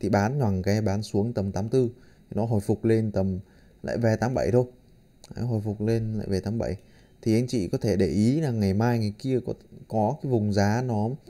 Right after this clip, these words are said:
hấp dẫn tầm tám bảy này, nó có thể dưới tám bảy một chút thì chúng ta có thể gom được Vietcombank. Đấy. Còn Vietcombank thì em thấy là nó,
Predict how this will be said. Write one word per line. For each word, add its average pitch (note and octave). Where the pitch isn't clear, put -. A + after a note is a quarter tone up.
hấp C3+
dẫn G#3
tầm A#2+
tám D#3
bảy G2+
này, G#2
nó G#2
có C#3+
thể G2+
dưới A2
tám C3+
bảy F2+
một F#2+
chút D3
thì G#2
chúng G#2+
ta A2+
có A#2
thể E2
gom A2+
được F#2+
Vietcombank. A2
Đấy. F#2
Còn G#2+
Vietcombank B2+
thì G2+
em A#2
thấy A#2+
là G2+
nó, F#2